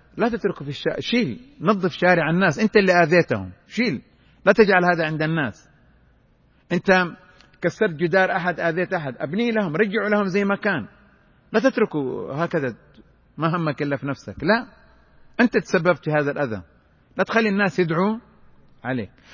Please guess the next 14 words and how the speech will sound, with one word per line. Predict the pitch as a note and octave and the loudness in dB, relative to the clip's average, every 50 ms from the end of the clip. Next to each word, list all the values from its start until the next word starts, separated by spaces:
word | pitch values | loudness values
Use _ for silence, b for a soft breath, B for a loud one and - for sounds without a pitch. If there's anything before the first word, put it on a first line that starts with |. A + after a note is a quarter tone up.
| B B - | B B -4
الإسلام | C#3+ E3 G3 - - - F3 F#3+ G3+ G#3+ A#3+ A#3+ A3+ A3 - - - - - _ _ b b b b b b b b _ - | -2 -2 -2 -4 -4 -2 0 2 2 4 2 2 0 -4 -8 -14 -20 -20 -20 _ _ b b b b b b b b _ -4
اهتم | C#3 C3+ C#3+ - - A#3+ A#3 G#3 F#3+ | -2 -2 0 2 2 2 4 2 2
بهذا | E3 E3+ F3 G3+ G#3+ G#3+ F#3 G3+ | 2 4 6 6 6 6 4 2
الأمر، | G3+ G3+ G3+ G3+ F#3 E3 D3+ - - - - - - _ _ _ _ D3 | 0 0 0 0 -2 -2 -4 -6 -12 -20 -20 -20 -20 _ _ _ _ -4
أن | D#3 E3+ | -2 0
المسلم | F3 F#3 A3 A3 - G3+ G3 D#3+ B2+ G#2 G2+ - _ _ _ _ _ _ _ _ _ _ _ _ _ _ _ _ _ _ _ _ _ _ _ _ _ _ _ _ _ _ _ - | 0 2 0 0 0 0 -2 0 -2 -4 -6 -10 _ _ _ _ _ _ _ _ _ _ _ _ _ _ _ _ _ _ _ _ _ _ _ _ _ _ _ _ _ _ _ -2
يهتم | C#3 D3+ D3+ - A3+ A3 G#3 | -2 -2 2 2 2 4 4
بإخوانه، | E3+ F#3 F3+ F3 - - F#3+ G3+ G3+ G3 F#3+ E3 D3+ D3+ D3+ | 4 4 4 4 4 4 6 6 6 6 4 2 2 0 -2
فإنه | C3+ - F3 F#3+ G3 F#3+ F3+ F3+ | 0 0 0 0 2 2 2 6
لا | G3 G#3 | 6 6
يعيش | A3 G#3+ G3+ F#3 F#3 G3 - - | 8 6 6 6 4 2 2 2
في | - E3+ | 0 2
هذه | E3+ F3+ F#3 E3 E3+ E3+ | 4 4 4 4 2 0
الدنيا | D3+ C#3+ F#3 F#3+ F#3+ G3 G3+ G#3 A3 G#3 | 2 2 2 4 4 4 2 2 0 -4